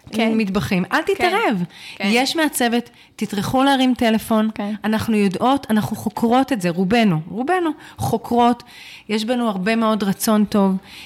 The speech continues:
Speaker 2: יש בנו, אנחנו ממש חוקרות את הלקוח. לומדות, אנחנו לא עובדות לפי מה נכון ויפה רק,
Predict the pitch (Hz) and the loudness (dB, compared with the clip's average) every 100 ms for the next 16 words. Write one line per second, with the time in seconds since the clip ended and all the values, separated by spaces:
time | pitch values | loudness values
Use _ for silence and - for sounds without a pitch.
0 | - 208 220 247 240 233 208 196 220 262 | -4 -2 -2 -2 -2 -2 -2 -2 -2 -2
1 | - - - - - 233 220 240 294 262 | -4 -10 -20 -8 -4 -4 0 0 0 -2
2 | 175 - - 160 - - - - - - | -2 0 0 0 -2 -12 -20 -20 -20 -4
3 | 208 196 202 226 269 269 - 202 233 254 | 0 2 2 2 0 -2 0 0 2 2
4 | 285 233 233 226 - 226 208 202 196 196 | 0 0 -2 -4 -4 -2 0 0 0 -2
5 | - 214 202 185 185 170 - 180 180 240 | -4 -2 -2 -2 -2 -4 -4 -2 0 -2
6 | 302 | -4